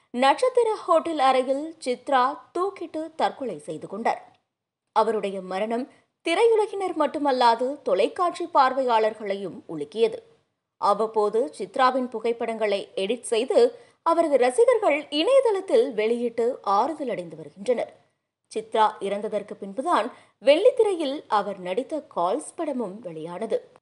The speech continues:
சித்ரா இறந்து ஓராண்டாகியும் அவரது பிரிவை ரசிகர்களால்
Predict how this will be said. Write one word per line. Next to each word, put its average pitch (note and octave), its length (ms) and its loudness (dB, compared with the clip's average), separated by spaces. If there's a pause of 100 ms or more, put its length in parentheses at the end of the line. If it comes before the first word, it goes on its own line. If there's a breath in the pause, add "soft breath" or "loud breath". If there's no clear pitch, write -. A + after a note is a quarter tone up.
சித்ரா G4 440 0
இறந்து C#4+ 540 2
ஓராண்டாகியும் A3+ 1080 2
அவரது G3 380 -2
பிரிவை A#3 580 -2
ரசிகர்களால் D4 840 0